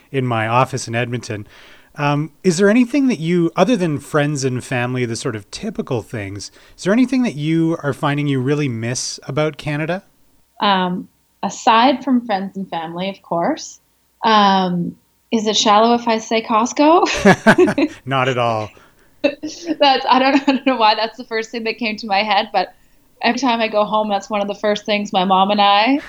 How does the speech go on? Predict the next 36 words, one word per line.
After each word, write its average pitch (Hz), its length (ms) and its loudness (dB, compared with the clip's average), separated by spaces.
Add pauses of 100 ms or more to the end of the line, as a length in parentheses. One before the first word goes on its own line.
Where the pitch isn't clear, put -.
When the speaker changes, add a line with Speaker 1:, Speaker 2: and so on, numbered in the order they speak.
(160)
Speaker 1:
<laughs> - 280 -6
Speaker 2:
go 214 140 2
to 220 60 -2
Costco, 208 640 4
and 208 80 0
I 190 80 2
load 190 220 2
up 202 180 0
on 196 200 2
my 196 120 0
Montreal 202 480 0
steak 196 320 -4
spice 208 480 0
and 196 100 -6
my 185 120 -6
taco 208 320 2
powder 214 400 2
and 220 180 4
all 226 100 4
the 233 140 0
things 226 340 0
that 202 180 4 (180)
Speaker 1:
<laughs> - 140 -20
Speaker 2:
I 208 120 2
know 214 240 2
I 202 140 2
can't 202 420 -4
get 196 400 0 (240)
where 196 340 -2
I'm 196 160 -2
going 202 260 -2
to 202 100 -12
be 202 120 -4
living. 254 520 0
Speaker 1:
Yeah. 120 320 0 (400)
Speaker 2:
Um, 202 180 2